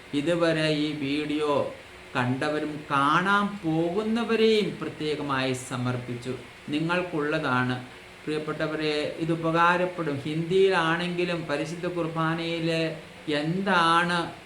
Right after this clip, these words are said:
സംഭവിക്കുന്നത്, അതിൻ്റെ പിന്നിലുള്ള നിഗൂഢ രഹസ്യങ്ങൾ നമുക്ക് എല്ലാവർക്കും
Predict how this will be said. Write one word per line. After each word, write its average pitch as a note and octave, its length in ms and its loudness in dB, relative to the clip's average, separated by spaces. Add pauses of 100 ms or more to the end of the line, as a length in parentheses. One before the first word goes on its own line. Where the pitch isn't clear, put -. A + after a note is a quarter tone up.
(200)
സംഭവിക്കുന്നത്, D#3 800 0 (120)
അതിൻ്റെ D#3 280 -2 (120)
പിന്നിലുള്ള E3+ 480 0 (220)
നിഗൂഢ D3+ 380 -2 (140)
രഹസ്യങ്ങൾ D#3 640 -2
നമുക്ക് C#3+ 260 -6 (100)
എല്ലാവർക്കും D#3 720 -2